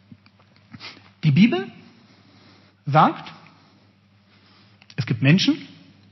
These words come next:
die gehen mit anderen Menschen schlecht um. Die sind grausam, die sind unbarmherzig.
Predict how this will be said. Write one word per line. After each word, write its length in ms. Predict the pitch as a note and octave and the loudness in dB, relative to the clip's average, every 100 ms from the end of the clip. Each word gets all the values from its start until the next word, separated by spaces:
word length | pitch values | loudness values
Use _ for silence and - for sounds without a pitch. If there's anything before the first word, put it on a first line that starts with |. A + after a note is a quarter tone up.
| _ _ - - - - D3 | _ _ -20 -20 -20 -4 -2
die 100 | A#2+ | 2
gehen 400 | D#3 A3+ C4+ C4 | 4 4 2 0
mit 240 | C#3 C3 - | -6 -6 0
anderen 380 | E3+ G3 F3 C#3 | 0 2 2 2
Menschen 420 | C3+ C#3 D3 C3+ - | 2 0 -4 -4 -8
schlecht 420 | - C#3 A2+ - | -4 -2 -2 -6
um. 160 | - F#2+ - - - _ - _ - - - - - - - - | -14 -14 -16 -20 -20 _ -20 _ -20 -20 -20 -20 -20 -20 -20 -4
Die 80 | C3+ | 0
sind 180 | C3 A#2+ | 0 0
grausam, 520 | C3+ D3 G#3+ A#3+ A3 | 0 2 2 2 2
die 80 | C3+ | 0
sind 260 | C3+ C3+ | -2 -2
unbarmherzig. 920 | G3+ A3 G#3+ G#3+ G3 G#3 G#3 C#4 C#4 | 2 2 4 2 0 -2 -2 -4 -6